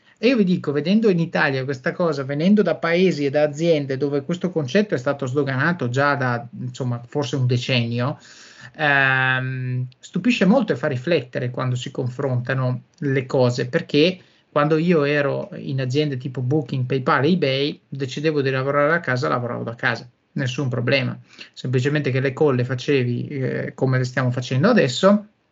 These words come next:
facevi le tue slide, facevi quello che dovevi fare e non c'era nessun tipo, nessun tipo di problema.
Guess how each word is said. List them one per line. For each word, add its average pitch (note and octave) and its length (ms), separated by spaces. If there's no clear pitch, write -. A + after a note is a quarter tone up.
facevi C#3+ 420
le C3 140
tue G#3 140
slide, E3 340
facevi C3+ 340
quello C#3 200
che B2+ 100
dovevi F#3+ 300
fare B2+ 420
e D#3+ 120
non F#3+ 120
c'era D3+ 280
nessun D3 320
tipo, C3 420
nessun D3 300
tipo C3 220
di B2+ 100
problema. B2 580